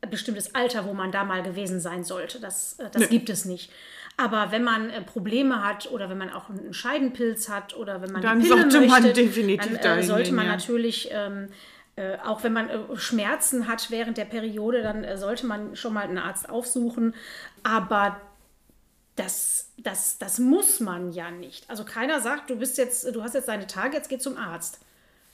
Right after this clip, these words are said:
Speaker 2: Nee, warum auch?
Speaker 1: Ja.
Speaker 2: Ist ja, ist ja auch Quatsch.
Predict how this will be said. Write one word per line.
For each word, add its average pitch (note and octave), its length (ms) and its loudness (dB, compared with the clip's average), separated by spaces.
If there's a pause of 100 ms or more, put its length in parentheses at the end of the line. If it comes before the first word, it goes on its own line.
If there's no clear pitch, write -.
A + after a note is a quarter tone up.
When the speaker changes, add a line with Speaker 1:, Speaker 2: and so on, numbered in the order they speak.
(280)
Speaker 2:
Nee, - 240 2 (600)
warum F#3+ 260 4
auch? D3+ 240 -4 (200)
Speaker 1:
Ja. G3+ 220 -6 (720)
Speaker 2:
Ist E3+ 180 -6
ja, D#3+ 260 -2
ist D3+ 220 -4
ja E3 80 -6
auch D3 80 -6
Quatsch. - 300 -6